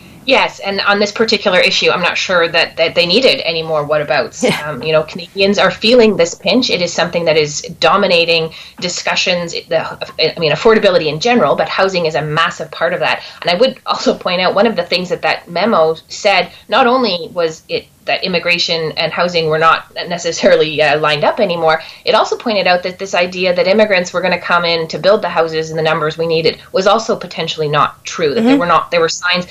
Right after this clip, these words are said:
Speaker 1: that that wasn't actually happening. So that, that, that sort of,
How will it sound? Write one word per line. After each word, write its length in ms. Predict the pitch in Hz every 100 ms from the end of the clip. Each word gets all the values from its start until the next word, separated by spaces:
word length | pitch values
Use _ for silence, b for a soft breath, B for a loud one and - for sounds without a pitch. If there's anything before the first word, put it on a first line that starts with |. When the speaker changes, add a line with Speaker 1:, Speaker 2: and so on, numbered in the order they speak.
| B
Speaker 1:
that 160 | - 196
that 240 | 202 190 175
wasn't 240 | 170 156 151
actually 500 | 165 - 160 151 151
happening. 540 | 165 175 160 135 143
So 260 | - 170 170 B B B -
that, 300 | 190 302 -
that, 260 | - 196 -
that 300 | 202 262 -
sort 240 | - 196 175
of, 160 | 156